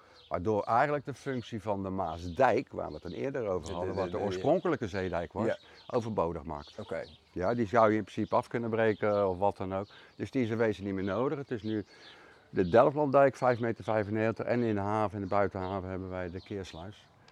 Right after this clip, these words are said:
Speaker 2: Ja.
Speaker 1: Die dan ook meewerkt om die Deltadijk te
Speaker 2: Precies.
Speaker 1: completeren.
Speaker 2: Want die, die, die, die, die Keersluis, die zit zeg maar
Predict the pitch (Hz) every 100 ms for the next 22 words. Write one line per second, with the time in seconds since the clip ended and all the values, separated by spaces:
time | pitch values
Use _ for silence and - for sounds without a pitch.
0 | - 104 98 - 95 120 120 104 110 107
1 | 117 113 95 104 98 101 98 98 - 98
2 | 98 90 104 98 101 95 90 85 - -
3 | - - 101 101 92 95 90 80 78 73
4 | 71 - 92 110 104 101 98 107 101 104
5 | 101 - 117 127 - 120 127 135 - 113
6 | 117 - 117 113 117 107 107